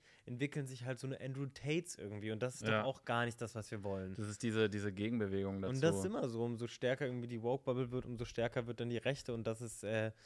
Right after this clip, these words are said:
Speaker 1: ähm, sollte doch viel mehr darum gehen, eine Konversation und eine, eine gemeinsame Mitte vielleicht zu finden, glaub ich,
Speaker 2: Ja.
Speaker 1: ist meine Meinung halt
Speaker 2: Ja.
Speaker 1: dazu. Ja.
Speaker 2: Da stehen Extreme. Ich hatte, äh, ein Video von zwei Podcasts her, ähm, eine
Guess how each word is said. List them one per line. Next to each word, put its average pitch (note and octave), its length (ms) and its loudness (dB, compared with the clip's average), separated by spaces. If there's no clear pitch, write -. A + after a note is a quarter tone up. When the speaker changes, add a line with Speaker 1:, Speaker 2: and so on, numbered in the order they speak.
Speaker 1:
ähm, G#2+ 480 0
sollte A2+ 320 0
doch A#2+ 120 2
viel A#2 160 -2
mehr A2+ 220 8
darum G#2+ 320 2
gehen, A2 160 4
eine A2 100 2
Konversation A2+ 680 0
und A2 260 -8
eine, A2 180 -4
eine G#2+ 140 -2
gemeinsame A2 500 0
Mitte A#2 240 -2
vielleicht - 280 -6
zu G#2+ 80 -10
finden, F#2+ 280 -8
glaub A#2 260 8
ich, C#3 300 4
Speaker 2:
Ja. G#2+ 140 6
Speaker 1:
ist G#2 60 6
meine A2 180 6
Meinung F#2+ 360 -2
halt G2 140 0
Speaker 2:
Ja. G#2 160 4
Speaker 1:
dazu. F#2+ 300 -4
Ja. G2 160 -4
Speaker 2:
Da G#2 180 2
stehen G2+ 280 -2
Extreme. F#2+ 480 -2
Ich - 100 -6
hatte, G2 500 2
äh, - 60 -6
ein G2 160 -2
Video G2+ 220 0
von G2+ 720 -6
zwei G#2+ 180 4
Podcasts - 800 -2
her, G#2 420 8
ähm, G2 880 6
eine F#2+ 80 0